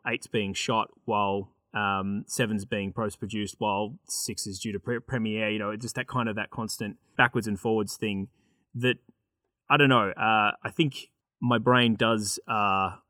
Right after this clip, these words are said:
work better in a straight line on certain things, and I think that's probably one of them. I do think, too, the, uh, th-, there was a lot of challenges in the writing, I think, uh, in terms of trying to find balance to make sure that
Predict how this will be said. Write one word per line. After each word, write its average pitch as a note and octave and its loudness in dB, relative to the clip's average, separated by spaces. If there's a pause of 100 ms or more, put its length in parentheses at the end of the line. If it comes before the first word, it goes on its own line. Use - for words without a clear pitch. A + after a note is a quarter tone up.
(100)
work B2 -2
better A2+ 0
in G#2 -2
a G2 -4
straight - -2
line A2 -4
on G#2 -4
certain G#2+ -6
things, A#2+ 0
and G2+ -6
I F#2+ -8
think A2+ -6
that's B2 -4
probably A#2 -4
one A#2+ 0
of B2 0
them. D3+ 0 (320)
I D#3 4
do F#3 6
think, D3 2
too, C3+ 6
the, A#2 4
uh, G#2 2 (400)
th-, D3 -2
there D3+ 4
was C#3 4
a D#3 2
lot D#3+ 4
of B2 -4
challenges A#2 2
in A2 0
the G2+ 0
writing, G#2 2
I G2 -4
think, - -6 (140)
uh, G2 0
in A2 -4
terms A2+ -6
of G2+ -10
trying B2 -2
to - -8
find A2 -4
balance A#2 -2
to G#2+ -4
make G#2+ -4
sure G#2+ -4
that G#2 -2